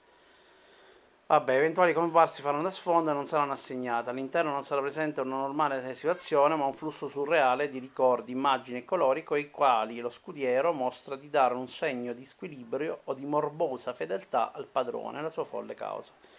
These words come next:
Il colore di questo capitolo è sempre nero.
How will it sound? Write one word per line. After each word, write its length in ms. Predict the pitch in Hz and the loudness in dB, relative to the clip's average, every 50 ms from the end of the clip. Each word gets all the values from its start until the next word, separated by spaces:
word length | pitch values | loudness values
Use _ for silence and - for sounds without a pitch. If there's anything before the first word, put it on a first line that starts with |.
| - - - - - - _ _ | -20 -20 -20 -20 -20 -20 _ _
Il 180 | - 175 147 135 | -10 -8 -8 -4
colore 300 | - - 190 185 165 147 | 2 6 6 8 8 6
di 80 | 143 | 4
questo 320 | 139 - 175 160 - - 170 | 0 0 -2 -2 -2 0 2
capitolo 680 | 208 220 214 - 143 131 127 - 143 151 170 - - | 4 2 2 2 -2 -8 -2 2 2 2 2 2 0
è 140 | - 151 - | -2 -2 -2
sempre 760 | - - - - 147 123 117 117 120 - 139 143 - - - | -2 -4 -8 -6 -6 -6 -6 -6 -4 -2 -2 -2 -2 -4 -8
nero. 960 | - 147 139 135 131 131 127 123 123 123 123 123 120 120 123 127 123 123 - | -12 -8 -6 -4 -4 -4 -4 -4 -4 -4 -4 -2 0 2 4 4 2 0 -2